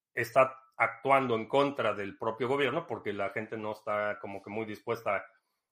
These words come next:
a pelear para defender el Estado ruso. Entonces, sí, efectivamente, la respuesta apropiada y la que cualquier persona hubiera esperado, inclusive hace unas semanas, a una afrenta de este tipo, era que los aplanaran con todo.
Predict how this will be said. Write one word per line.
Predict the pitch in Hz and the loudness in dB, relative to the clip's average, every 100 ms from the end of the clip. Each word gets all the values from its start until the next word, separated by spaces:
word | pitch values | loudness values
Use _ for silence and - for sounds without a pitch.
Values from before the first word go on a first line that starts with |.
| _ | _
a | 123 113 | 0 4
pelear | 123 131 | 6 6
para | 127 113 | 6 4
defender | 107 120 113 123 120 | 2 -2 0 2 2
el | 107 101 | 0 -2
Estado | - - 113 113 | -4 -2 0 0
ruso. | 190 196 110 - _ _ _ _ _ _ | -2 -2 -6 -8 _ _ _ _ _ _
Entonces, | 113 110 127 131 - 131 123 | -10 0 2 2 0 -2 -2
sí, | - 185 | -2 0
efectivamente, | 131 - - 147 139 180 131 | 0 -2 2 4 4 0 0
la | 107 | 0
respuesta | 104 104 - 139 147 151 | 0 -4 0 2 2 0
apropiada | - 117 104 123 139 143 117 | 0 -4 -4 0 2 2 0
y | 120 | 0
la | 117 | 0
que | - - | 0 -2
cualquier | 120 113 160 170 | -2 0 0 0
persona | 151 147 160 | -2 0 -2
hubiera | 139 147 | 0 -4
esperado, | 143 - 117 131 123 104 _ _ _ _ _ _ - | -4 -4 2 2 2 -4 _ _ _ _ _ _ -6
inclusive | 120 120 117 139 156 | -4 -4 -2 2 2
hace | - | 2
unas | 143 139 | 0 0
semanas, | 131 113 120 135 113 - - | -2 0 0 0 -2 -6 -2
a | 110 | -2
una | 127 | 0
afrenta | 127 127 131 120 | -2 -4 -4 -4
de | |
este | 117 120 | -6 -8
tipo, | 120 117 135 | -10 -4 0
era | 151 - | 0 -4
que | 110 | -8
los | 101 95 104 | -8 -8 -8
aplanaran | 98 107 98 104 135 147 | -8 -8 -6 -2 -2 -4
con | 107 92 | -8 -6
todo. | 143 180 110 | -4 -4 -6